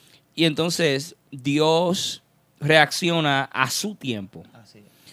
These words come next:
Speaker 1: Y para nosotros probablemente sea un tiempo, eh, muy largo, pero es que Dios reacciona en el momento indicado. Nosotros podemos clamar, pero no podemos dejar de clamar porque no nos contestó inmediatamente.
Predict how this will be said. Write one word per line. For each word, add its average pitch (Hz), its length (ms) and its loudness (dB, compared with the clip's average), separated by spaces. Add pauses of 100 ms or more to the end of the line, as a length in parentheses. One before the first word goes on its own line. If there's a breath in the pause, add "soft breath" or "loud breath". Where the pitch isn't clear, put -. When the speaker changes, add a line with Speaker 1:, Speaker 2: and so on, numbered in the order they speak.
(200 soft breath)
Speaker 1:
Y 143 60 -4
para 139 220 4
nosotros 190 580 4
probablemente 160 640 0
sea 160 280 -2
un 160 140 -8
tiempo, 165 480 0 (160)
eh, 143 380 -2
muy 151 300 0
largo, 170 600 4 (460 soft breath)
pero 147 160 2
es 135 80 2
que 175 200 2
Dios 160 440 0
reacciona 151 760 0
en 131 60 -6
el 127 80 -6
momento 123 580 -6
indicado. 117 680 -6 (540 soft breath)
Nosotros 160 400 4
podemos 147 520 0
clamar, 135 600 2 (140)
pero 131 180 -2
no 135 180 0
podemos 170 400 -2
dejar 147 480 0
de 160 160 -6
clamar 156 400 -2
porque 135 300 -4
no 131 120 -4
nos 143 140 -2
contestó 143 540 -4
inmediatamente. 113 880 -10